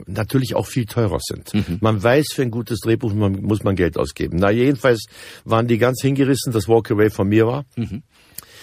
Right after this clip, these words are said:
Speaker 1: Und dann hab ich, hab ich gesagt, "Let's sing Walk Away." Das kannten die auch. Und dann haben wir, hab ich mir das Klavier gesetzt, hab angefangen, dann haben die ein bisschen Background sofort dazu gefunden, die Harmonien.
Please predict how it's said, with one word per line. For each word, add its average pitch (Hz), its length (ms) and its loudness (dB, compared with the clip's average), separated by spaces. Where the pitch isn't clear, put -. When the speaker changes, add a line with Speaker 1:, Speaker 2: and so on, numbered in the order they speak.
Speaker 1:
Und 107 180 2
dann 113 240 0
hab 113 100 0
ich, 95 180 -6
hab 113 140 -2
ich 107 80 0
gesagt, 113 260 -2
"Let's 143 220 0
sing 139 180 0
Walk 123 180 2
Away." 113 200 4
Das 92 120 0
kannten 135 360 0
die 113 120 4
auch. - 400 0
Und 107 180 0
dann 117 140 2
haben 123 80 0
wir, 98 180 2
hab 101 120 2
ich 98 80 2
mir 101 80 4
das 82 120 0
Klavier 98 280 2
gesetzt, 123 380 -2
hab - 140 -2
angefangen, 117 460 0
dann 104 100 -2
haben 101 140 0
die 104 140 2
ein 95 40 2
bisschen 101 320 -2
Background 120 480 0
sofort - 600 0
dazu 120 320 -2
gefunden, 101 440 -4
die 85 120 2
Harmonien. 87 420 0